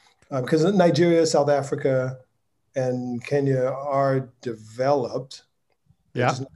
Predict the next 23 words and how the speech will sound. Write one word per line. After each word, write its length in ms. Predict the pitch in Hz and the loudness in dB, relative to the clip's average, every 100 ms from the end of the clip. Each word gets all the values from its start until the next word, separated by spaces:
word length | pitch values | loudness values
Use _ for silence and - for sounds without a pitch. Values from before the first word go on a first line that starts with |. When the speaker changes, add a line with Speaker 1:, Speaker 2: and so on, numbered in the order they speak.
| - | -12
Speaker 1:
at 160 | 117 | -12
a 20 | 110 | -12
quality 600 | - - 139 139 147 135 | -16 -6 -2 0 0 0
level 300 | 120 117 113 | -2 -6 -6
that 140 | 113 | -8
we're 120 | 123 110 | -10 -12
used 380 | 110 120 120 - | -10 -12 -12 -16
to. 180 | 107 - _ _ _ _ _ _ _ - | -20 -20 _ _ _ _ _ _ _ -6
Um, 800 | 127 120 117 117 113 113 - _ _ _ _ _ _ _ _ _ _ | -4 -4 -4 -6 -8 -10 -14 _ _ _ _ _ _ _ _ _ _
and 160 | 156 156 | -2 2
then 140 | 170 | 2
sometimes, 640 | 160 170 185 151 147 185 - | 4 2 4 2 2 -2 -6
like 180 | 120 - _ _ | -12 -12 _ _
the 120 | 139 | -10
Senegal, 520 | 139 160 185 117 95 | -2 -2 0 -4 -6
in, 260 | 110 113 117 | -12 -14 -12
in, 260 | 113 131 131 - _ | -12 -12 -16 -20 _
in 120 | 147 | -2
Zambia, 600 | 139 143 170 180 156 151 | 0 0 2 0 0 -2
I 160 | 139 175 | -6 -10
think 340 | - 170 - | -8 -10 -8
we 160 | 151 147 | -8 -4
had, 480 | 139 135 127 123 | -4 -4 -6 -8